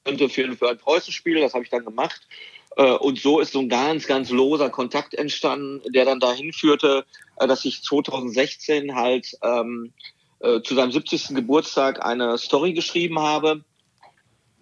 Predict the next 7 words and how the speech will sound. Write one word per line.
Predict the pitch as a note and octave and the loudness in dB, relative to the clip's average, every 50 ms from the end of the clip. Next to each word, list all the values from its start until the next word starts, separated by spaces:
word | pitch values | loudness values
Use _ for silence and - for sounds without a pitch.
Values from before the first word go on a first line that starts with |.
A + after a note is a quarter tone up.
| _ _ _ _ _ _ - - - | _ _ _ _ _ _ -18 -6 2
äh, | - C#3+ C#3+ C#3+ C#3 | 4 4 4 4 2
über, | - E3 E3+ F#3 D#3 D3+ F#3 - | 2 2 2 2 2 0 -2 -2
über | E3+ E3 D#3+ E3+ E3 - | 0 0 2 2 0 0
ihn | E3+ F3+ F3+ E3+ E3+ E3+ D3+ D3 - E3 F#3 - | -2 -4 -4 -4 -6 -8 -8 -10 -10 -10 -2 2
und, | D#3 D3+ D3+ D3+ D3 D3+ D3 C#3+ C#3+ C3+ B2 - - - - - | 4 4 4 4 4 2 0 -2 -6 -8 -8 -8 -10 -10 -4 -2
äh, | C#3 | 0
ähm, | C3 C3 C3 C3 B2+ A#2+ A#2 A2 G#2 A#2+ A#2+ B2+ B2 | 0 2 2 0 0 -2 -6 -6 -8 -8 -8 -10 -16